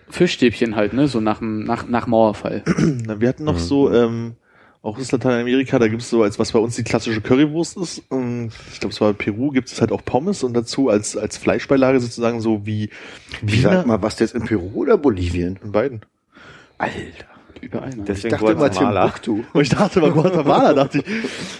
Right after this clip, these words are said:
Speaker 2: Nee, ähm, und dann wie so Wiener in ganz dünne Scheiben geschnitten und das halt so gebraten und dazu halt, ähm, gab's massig von Soßen. Also das war eigentlich das Ding, dass du halt so deine Pommes mit einer besonderen Soße, ein bisschen Fleischbeilage
Speaker 4: Aber wie
Speaker 2: gegessen
Speaker 4: waren
Speaker 2: hast.
Speaker 4: denn zum Beispiel die Wiener in Südamerika?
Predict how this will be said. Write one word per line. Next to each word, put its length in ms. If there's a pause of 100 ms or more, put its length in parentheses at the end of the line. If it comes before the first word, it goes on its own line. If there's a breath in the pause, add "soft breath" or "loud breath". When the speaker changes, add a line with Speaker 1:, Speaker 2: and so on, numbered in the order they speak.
Speaker 2:
Nee, 120
ähm, 380 (280 loud breath)
und 80
dann 160
wie 60
so 260 (320)
Wiener 300
in 60
ganz 200
dünne 180
Scheiben 380
geschnitten 440 (100)
und 160
das 100
halt 120
so 100
gebraten 480
und 100
dazu 340
halt, 300
ähm, 220
gab's 260
massig 380
von 180
Soßen. 500
Also 140
das 160
war 80
eigentlich 140
das 160
Ding, 160
dass 100
du 80
halt 160
so 140
deine 160
Pommes 320
mit 100
einer 80
besonderen 400
Soße, 220
ein 20
bisschen 160
Fleischbeilage 440
Speaker 4:
Aber 80
wie 80
Speaker 2:
gegessen 180
Speaker 4:
waren 140
Speaker 2:
hast. 100
Speaker 4:
denn 160
zum 100
Beispiel 300
die 240
Wiener 320
in 100
Südamerika? 800